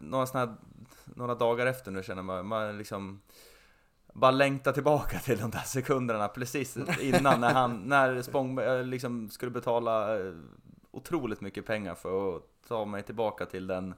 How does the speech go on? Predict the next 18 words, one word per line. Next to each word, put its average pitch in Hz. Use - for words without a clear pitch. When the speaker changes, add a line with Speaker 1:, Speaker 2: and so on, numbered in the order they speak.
Speaker 1:
känslan 120
precis 123
när 104
Spångberg 107
avlossar 110
det 92
skottet -
och 98
man 98
ser 101
att 95
den 101
seglar 104
in 92
och 90
man 92
vet 95
att -